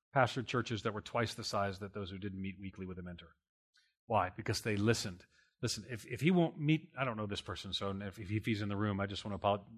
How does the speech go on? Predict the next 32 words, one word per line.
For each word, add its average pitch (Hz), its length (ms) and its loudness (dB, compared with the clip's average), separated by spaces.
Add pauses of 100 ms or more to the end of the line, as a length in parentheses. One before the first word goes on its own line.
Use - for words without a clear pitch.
if 107 80 -14
that's 107 240 0
you, 104 260 4 (380)
I 104 100 10
apologize, 104 680 10
Ben. 98 280 6
I, 101 380 8
I - 20 4
don't 107 200 6
wanna, 101 280 4 (340)
I 113 40 -4
don't 110 80 0
wanna 101 140 4
know. 98 200 6 (160)
He's 113 140 2
not 110 120 8
here. 98 160 6 (220)
Let's 120 160 2
talk 131 160 10
about 104 180 10
him. 90 80 2
He's 95 120 -4
not 92 120 2
here. 87 140 -2 (340)
Uh, 113 580 12
the, 131 300 10 (280)
um, 113 260 6 (160)
but 120 80 6
if 135 80 8
it 139 40 8
was 143 180 10
Ben, 107 300 6